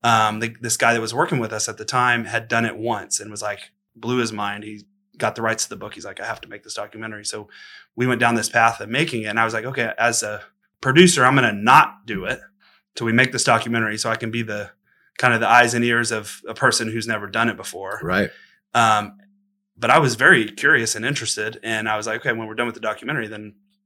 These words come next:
Speaker 1: I'll take it for a spin." Um, but after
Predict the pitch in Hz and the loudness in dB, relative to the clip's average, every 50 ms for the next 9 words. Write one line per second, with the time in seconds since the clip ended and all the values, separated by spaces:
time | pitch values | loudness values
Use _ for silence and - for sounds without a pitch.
0 | _ _ - 110 104 - _ _ _ _ - - 117 117 - - - 110 - - | _ _ -8 -8 -8 -10 _ _ _ _ -8 -8 -8 -8 -10 -12 -8 -6 -6 -6
1 | - 131 139 123 113 113 - _ - - - - - - _ _ - - 117 113 | -4 -4 -6 -6 -6 -10 -12 _ -20 -20 -20 -20 -20 -20 _ _ -4 0 2 2
2 | 110 107 104 101 101 101 - - - _ _ _ - - 151 165 180 202 196 - | 2 2 2 0 -4 -10 -16 -20 -20 _ _ _ 0 4 6 8 8 6 6 4
3 | 208 202 196 190 196 - | 4 4 4 2 0 -4